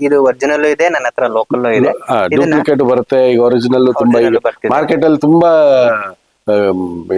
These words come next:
Speaker 2: ಇದಿದೆ, ಕ-, ಕಲ್ಮಶ ನಡೆದ್ಬಿಟ್ಟಿದೆ.
Speaker 1: ಹ್ಮ್.
Speaker 2: ಒರಿಜಿನಲ್ ಕಲ್ಲು ಇರುತ್ತೆ, ಡೂಪ್ಲಿಕೇಟ್ ಕಲ್ಲು ಇರುತ್ತೆ.
Speaker 1: ಹ್ಮ್.
Speaker 2: ಈಗ ಲ್ಯಾಬೊರೇಟರಿಯಲ್ಲಿ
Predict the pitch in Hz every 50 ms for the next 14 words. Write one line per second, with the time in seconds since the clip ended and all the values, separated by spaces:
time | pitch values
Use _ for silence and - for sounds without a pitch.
0 | 101 98 95 90 - 101 104 113 131 139 131 117 98 - - 101 - - 120 139
1 | 147 151 147 143 147 131 131 127 123 110 110 101 101 92 90 - - 151 135 120
2 | - _ _ _ 110 127 147 147 131 156 151 151 147 147 139 - 151 147 151 151
3 | 147 143 147 135 - - 165 170 165 165 151 135 143 135 - 147 135 - 147 127
4 | - - 131 131 135 131 117 110 - _ 92 87 - - 139 127 - _ - 117
5 | 123 123 120 127 131 196 214 170 170 175 175 165 - 165 170 175 170 180 196 202